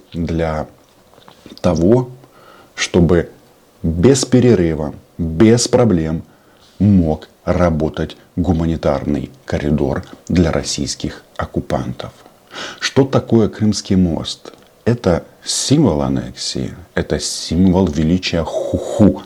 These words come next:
Владимира Путина. И вот этот символ теперь болтается, ну и местами горит. Смотрите, если, ну, то, что там пишут о, о том, что это якобы,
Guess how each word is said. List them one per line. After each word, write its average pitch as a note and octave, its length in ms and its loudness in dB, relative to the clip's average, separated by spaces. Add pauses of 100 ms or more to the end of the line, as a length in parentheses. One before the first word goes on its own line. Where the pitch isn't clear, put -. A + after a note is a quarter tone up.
(120)
Владимира D2 600 -2
Путина. C#2+ 580 -4 (580)
И F2+ 140 0
вот B2+ 240 0
этот A2+ 280 0
символ F#2 440 -2
теперь G#2+ 460 -4 (440)
болтается, D2 1300 -2 (580)
ну A#2 260 2
и E2+ 40 4
местами D2 560 -2 (480)
горит. D2+ 540 -4 (1600)
Смотрите, F2 680 -2 (520)
если, F2+ 560 2 (640)
ну, E2+ 200 -2 (240)
то, - 100 -6
что - 180 -4
там E2+ 180 0
пишут - 480 -4
о, D2+ 100 -4
о - 180 -6
том, D#2+ 160 -4
что - 220 -4
это D#2+ 320 -2
якобы, D2+ 580 0